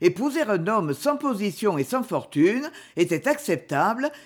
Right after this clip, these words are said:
et les doutes qu'inspirait à Séverin l'honorabilité de Monsieur Rudal demandaient à être confirmés par des faits.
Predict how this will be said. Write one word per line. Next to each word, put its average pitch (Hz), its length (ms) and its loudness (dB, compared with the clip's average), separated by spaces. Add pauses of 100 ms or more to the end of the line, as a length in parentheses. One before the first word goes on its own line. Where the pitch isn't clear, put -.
et 180 80 4
les 175 120 10
doutes 269 420 -2
qu'inspirait 208 580 0
à 139 60 -2
Séverin 208 500 -2
l'honorabilité 190 840 0
de 147 80 0
Monsieur 139 300 -2
Rudal 165 560 0 (340)
demandaient 214 640 2
à 240 120 4
être 160 200 0
confirmés 233 600 -4
par 285 220 0
des 180 120 6
faits. 131 540 -6